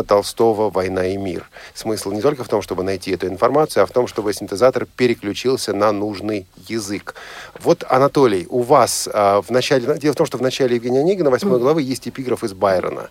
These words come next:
Speaker 1: По-английски синтезатор заговорил бы?
Speaker 2: Э,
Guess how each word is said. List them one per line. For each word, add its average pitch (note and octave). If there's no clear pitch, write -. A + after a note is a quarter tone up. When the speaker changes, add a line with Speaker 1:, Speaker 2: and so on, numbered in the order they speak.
Speaker 1:
По-английски D3
синтезатор G2+
заговорил C3
бы? F#2+
Speaker 2:
Э, C#3